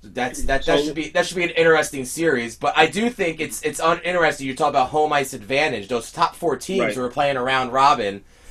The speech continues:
Speaker 2: Mm.
Speaker 1: um, was listening to Spit and Chicklets this week, and they were saying,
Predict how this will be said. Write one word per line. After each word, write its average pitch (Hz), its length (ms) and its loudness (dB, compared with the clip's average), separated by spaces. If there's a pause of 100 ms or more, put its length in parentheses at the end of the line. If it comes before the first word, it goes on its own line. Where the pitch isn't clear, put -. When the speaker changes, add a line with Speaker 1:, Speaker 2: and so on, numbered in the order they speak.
(120)
Speaker 2:
Mm. 123 140 -10
Speaker 1:
um, 107 180 -2
was 113 180 -8
listening 143 280 -4
to - 40 -12
Spit - 200 -4
and 117 80 -16
Chicklets 196 400 -4
this 113 200 -12
week, 101 380 -10 (260)
and 110 160 -8
they 165 120 8
were 175 100 2
saying, 127 400 0